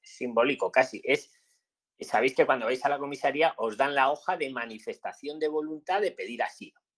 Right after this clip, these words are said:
y te dicen, según la comunidad, pues vuelva usted dentro de siete días, de diez días,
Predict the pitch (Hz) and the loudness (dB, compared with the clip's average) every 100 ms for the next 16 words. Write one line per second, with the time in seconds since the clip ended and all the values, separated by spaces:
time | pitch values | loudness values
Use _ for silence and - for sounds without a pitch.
0 | _ _ - 98 95 117 135 117 87 - | _ _ -14 -6 -2 0 0 -2 -8 -12
1 | - 87 107 110 113 120 127 175 101 95 | -14 -6 0 2 2 0 6 6 6 2
2 | 107 107 101 120 110 101 113 110 110 131 | 0 -2 -2 -2 -2 -2 -2 -2 -2 -2
3 | 151 196 196 139 101 117 135 202 233 - | 4 4 4 2 -6 -8 -2 0 0 -2